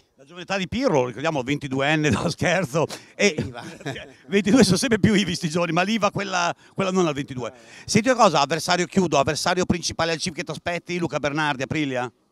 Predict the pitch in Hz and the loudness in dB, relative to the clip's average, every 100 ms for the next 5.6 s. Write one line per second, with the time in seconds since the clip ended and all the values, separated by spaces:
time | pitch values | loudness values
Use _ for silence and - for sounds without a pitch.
0 | - 160 151 139 123 117 117 123 117 110 | -14 -8 -6 -6 -8 -8 -8 -8 -10 -10
1 | 107 104 101 113 123 113 117 117 110 101 | -8 -10 -10 -8 -8 -6 -6 -4 -6 -6
2 | 110 107 104 101 110 98 107 101 110 120 | -6 -6 -8 -8 -10 -6 -4 -4 -6 -10
3 | 107 107 104 104 101 101 98 101 98 98 | -10 -8 -6 -6 -6 -8 -10 -10 -12 -12
4 | 95 98 98 98 98 104 107 107 113 104 | -14 -14 -14 -12 -10 -10 -10 -12 -12 -14
5 | 101 104 104 107 98 92 | -12 -14 -12 -10 -8 -8